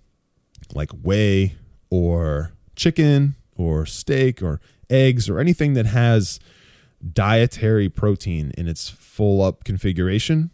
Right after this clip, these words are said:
it's called a complete protein, you're getting what are called essential amino acids. And there's nine of them. In the entire spectrum of amino acids, there's nine essential amino acids,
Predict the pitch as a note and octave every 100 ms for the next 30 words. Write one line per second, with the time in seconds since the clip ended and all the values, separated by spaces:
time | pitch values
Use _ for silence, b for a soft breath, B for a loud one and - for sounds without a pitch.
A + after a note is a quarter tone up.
0 | _ - G2 F2 - F#2 A2 G#2+ - A2
1 | C3+ C3+ C3+ B B B - C3+ D#3 D#3
2 | D3 B2+ A2 G2 G#2+ A#2 G#2+ - G#2 F#2
3 | G#2 - C3 C3 - G2+ D2 - - G2
4 | G2 G2+ F#2+ D2+ E2+ D#2+ - A#1 - -
5 | b b b b b - F#2+ F2 F2+ F#2+
6 | A#2+ B2 C3+ A2 E2 C#2 - - _ -
7 | _ _ - - G2+ G2 F#2+ F2+ F2 B2
8 | B2+ B2+ C3 B2+ B2+ A2+ G2 A#2 A#2+ A2
9 | A2 A2 G2+ D#2+ D2 F2 G#2 A2+ B2 A#2+
10 | A2 _ - - - B2 - A#2+ - F#2
11 | F#2 E2+ G2+ G2+ G2+ F2+